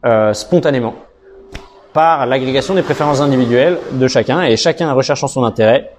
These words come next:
réalise en réalité, euh, le maximum, euh, euh, d'intérêt général. Ça, c'est Smith.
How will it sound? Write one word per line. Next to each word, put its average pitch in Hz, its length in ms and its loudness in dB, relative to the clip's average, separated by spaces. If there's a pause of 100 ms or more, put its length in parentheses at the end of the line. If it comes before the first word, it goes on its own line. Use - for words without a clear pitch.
(280)
réalise 135 460 0
en 127 40 -2
réalité, 113 600 -2 (100)
euh, 107 540 -4 (180)
le 117 220 0
maximum, 123 800 -4
euh, 104 500 -2 (560)
euh, 101 920 -2
d'intérêt 120 300 -2
général. 117 280 -4
Ça, 202 120 -2
c'est - 160 -4
Smith. - 300 -8